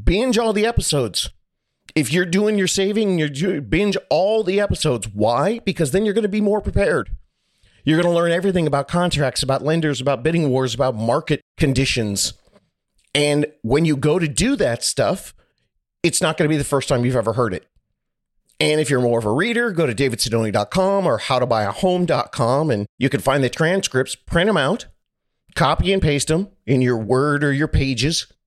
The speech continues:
and then pick the parts that you really need to work on right now and put 'em up on the fridge.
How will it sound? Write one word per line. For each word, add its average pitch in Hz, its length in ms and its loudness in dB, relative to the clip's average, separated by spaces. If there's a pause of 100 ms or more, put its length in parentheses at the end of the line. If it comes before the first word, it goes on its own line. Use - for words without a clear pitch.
(720)
and 147 260 2
then 170 480 0 (220)
pick 196 180 0
the 196 80 0
parts 180 280 2
that - 120 -6
you 170 100 2
really 175 380 0
need 170 160 0
to 160 60 0
work 156 220 0
on 147 120 2
right 143 180 0
now 180 180 0
and 170 100 -4
put 160 120 0
'em 165 100 0
up 143 140 -4
on 135 60 0
the 131 60 0
fridge. 139 480 -2